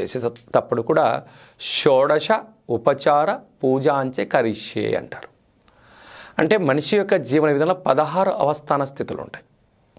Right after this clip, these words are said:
ఒక బేబీ పుట్టగానే భగవంతుడి దయ వలన, తల్లిదండ్రుల మంచి పోషణ వలన, మంచి లావుగా, కుదుమట్టంగా, అంటే ఒక మూడు కిలోల నుంచి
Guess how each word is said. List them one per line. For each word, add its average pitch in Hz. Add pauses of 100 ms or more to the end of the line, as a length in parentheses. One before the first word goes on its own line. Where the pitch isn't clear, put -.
(1120)
ఒక 147 (280)
బేబీ 147 (320)
పుట్టగానే 113 (440)
భగవంతుడి 143
దయ 104
వలన, 98 (520)
తల్లిదండ్రుల 127 (460)
మంచి 131
పోషణ 117
వలన, 98 (520)
మంచి 151
లావుగా, 120 (100)
కుదుమట్టంగా, 110 (100)
అంటే 135
ఒక 147
మూడు 139
కిలోల 127
నుంచి 120